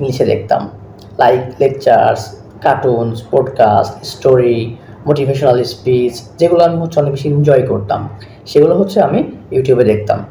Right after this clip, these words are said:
অনেক বেশি ঘন্টার পর ঘন্টা আমি হচ্ছে YouTube-এ ইংলিশ ভিডিও দেখতাম just for learning English। কোনো একটা ভিডিও নিয়ে সেই ভিডিওটা বারবার দেখতাম just for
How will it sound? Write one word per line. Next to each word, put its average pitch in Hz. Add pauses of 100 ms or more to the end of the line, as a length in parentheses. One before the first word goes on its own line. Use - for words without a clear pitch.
(480)
অনেক 170
বেশি 131
ঘন্টার 147
পর 135
ঘন্টা 120
আমি 120
হচ্ছে -
YouTube-এ - (280)
ইংলিশ 190
ভিডিও 127
দেখতাম - (200)
just 139 (140)
for - (260)
learning 104
English। 101 (800)
কোনো 156
একটা 151
ভিডিও 143
নিয়ে 156
সেই 151
ভিডিওটা 127 (240)
বারবার 127
দেখতাম 104 (120)
just 156
for 143